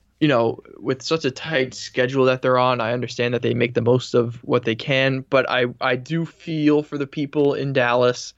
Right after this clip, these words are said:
Um, I feel for the people in Atlanta. I feel for the people in L A. I absolutely could understand the frustration of, um, not having games in, especially when you follow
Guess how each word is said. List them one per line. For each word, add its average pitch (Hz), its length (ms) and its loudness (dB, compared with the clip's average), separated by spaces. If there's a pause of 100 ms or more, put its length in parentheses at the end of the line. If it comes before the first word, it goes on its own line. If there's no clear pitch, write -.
(560)
Um, 110 220 0
I 110 100 0
feel 147 260 4
for 151 140 -2
the 147 80 2
people 143 720 4
in 131 520 0
Atlanta. 131 720 2 (160)
I 110 100 -8
feel 143 240 -2
for 143 120 -6
the 135 60 -2
people 135 360 0
in 135 80 2
L 127 200 6
A. 123 360 4 (100)
I 123 220 2
absolutely 139 680 -4 (520)
could - 140 -8
understand 131 480 -4
the 123 40 -8
frustration 127 1160 -2 (100)
of, 113 480 0 (840)
um, 107 440 0 (240)
not 131 360 0
having 120 600 -6 (100)
games 120 600 -6 (320)
in, 127 260 -4
especially 143 340 -2
when 143 100 0
you 127 100 0
follow 143 300 0